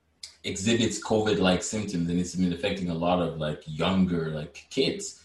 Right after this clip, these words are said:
like, children. So, and it was this disease, and the thing is, at the time, covid was, you know, flaring up here and there. People were like, "Oh my gosh, these children getting covid." But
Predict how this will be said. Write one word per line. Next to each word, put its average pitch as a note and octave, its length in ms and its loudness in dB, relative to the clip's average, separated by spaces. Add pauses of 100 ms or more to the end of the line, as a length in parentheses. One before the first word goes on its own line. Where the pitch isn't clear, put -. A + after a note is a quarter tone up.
(100)
like, - 100 -8
children. - 500 2 (420)
So, - 640 2
and G2+ 140 -2
it G2 80 0
was F#2+ 180 0
this A2+ 160 -4
disease, G2+ 340 2
and F#2+ 160 0
the F#2 80 4
thing B2 200 4
is, F#2+ 320 -4 (300)
at - 140 0
the - 80 -10
time, C#3 340 2 (160)
covid B2+ 400 -2
was, G2+ 280 -4
you A2 100 0
know, F#2 140 -2
flaring A2+ 500 -6
up - 120 -6
here A#2 220 2
and A2 120 -2
there. A2 120 0
People A#2+ 240 -2
were A2 80 4
like, A2 80 0
"Oh A#2+ 80 -4
my A#2 120 -4
gosh, A#2 240 0
these G#2+ 140 -8
children B2 300 -2
getting A2+ 200 -2
covid." A2+ 140 -6
But G2 220 -4